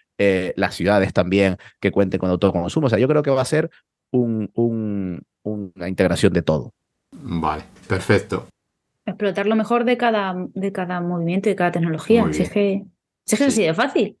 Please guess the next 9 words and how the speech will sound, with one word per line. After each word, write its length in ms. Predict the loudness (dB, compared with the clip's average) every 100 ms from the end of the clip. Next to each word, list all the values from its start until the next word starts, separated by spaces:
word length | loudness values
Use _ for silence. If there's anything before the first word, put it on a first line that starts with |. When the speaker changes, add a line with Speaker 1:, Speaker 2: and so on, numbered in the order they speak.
| _
Speaker 3:
lo 120 | -2
tenemos 240 | 2 2 2
hecho 200 | 0 0
ya. 200 | 0 2
Speaker 2:
Me, 80 | 2
me 80 |
parece 560 | 2 2 2 2 4 2
una 460 | 2 2 2 2 2
gran, 560 | 2 0 2 0 -2